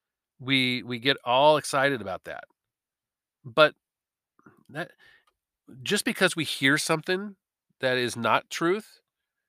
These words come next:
or we don't like, or is not biblical, but that, but, but that does, that, that doesn't mean that we should, uh, censor or criminalize that speech.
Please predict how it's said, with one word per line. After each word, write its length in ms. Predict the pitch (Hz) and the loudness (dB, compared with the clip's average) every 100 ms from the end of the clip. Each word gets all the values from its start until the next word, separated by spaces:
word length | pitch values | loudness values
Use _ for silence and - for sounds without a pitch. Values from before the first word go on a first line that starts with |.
| _ _ _ _ - | _ _ _ _ -8
or 60 | 110 | -4
we 100 | 120 | 2
don't 280 | 127 151 | 2 2
like, 460 | 147 143 208 - _ _ _ _ _ _ _ | 0 -4 -4 -8 _ _ _ _ _ _ _
or 140 | 127 123 | -2 -2
is 60 | |
not 240 | 120 127 139 | 0 -2 2
biblical, 460 | 151 156 175 214 - _ _ _ _ _ _ - | 0 0 -2 -4 -8 _ _ _ _ _ _ -2
but 160 | 135 | 0
that, 240 | 123 139 - _ _ _ _ | 4 2 2 _ _ _ _
but, 220 | 147 143 - | 2 2 2
but 260 | - 139 123 _ _ _ | -2 0 0 _ _ _
that 300 | - 131 120 | -2 0 0
does, 340 | 117 151 143 135 - | 2 2 2 -4 -6
that, 180 | 160 180 | -4 -2
that 240 | 180 185 | 0 2
doesn't 280 | 226 196 143 | 2 0 0
mean 380 | 143 170 185 160 | 2 2 2 4
that 180 | 135 120 | 2 2
we 180 | 143 | -2
should, 400 | 151 - 147 131 110 _ _ _ _ _ _ _ _ _ - | 0 0 2 0 -4 _ _ _ _ _ _ _ _ _ -12
uh, 320 | 107 101 98 | -6 -6 -6
censor 640 | - - 170 160 175 170 | -2 2 2 2 2 2
or 320 | - 117 110 104 - | 2 0 0 -4 -6
criminalize 720 | 185 190 156 139 131 120 - | -2 0 0 -2 -4 -4 -2
that 220 | 123 113 | -2 -2
speech. 520 | - 113 90 - - | -8 -8 -10 -12 -14